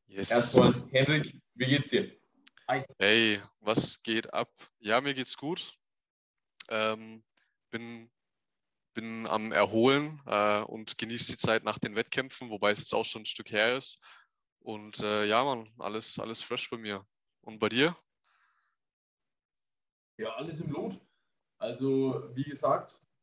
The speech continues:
Speaker 2: elf Wochen bis zum ersten Wettkampf, elf Wochen bis zur A N B F.
Speaker 1: Ja.
Speaker 2: Ähm, damit sind zum aktuellen Zeitpunkt einundzwanzig Wochen Diät schon rum.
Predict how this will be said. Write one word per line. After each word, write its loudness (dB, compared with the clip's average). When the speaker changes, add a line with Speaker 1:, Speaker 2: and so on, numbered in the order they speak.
Speaker 2:
elf -2
Wochen -2
bis -6
zum 2
ersten -8
Wettkampf, -8
elf -4
Wochen -2
bis -14
zur -8
A 2
N 0
B 2
F. 0
Speaker 1:
Ja. 2
Speaker 2:
Ähm, 2
damit 6
sind 6
zum -6
aktuellen 2
Zeitpunkt 0
einundzwanzig -2
Wochen 0
Diät 2
schon -4
rum. 0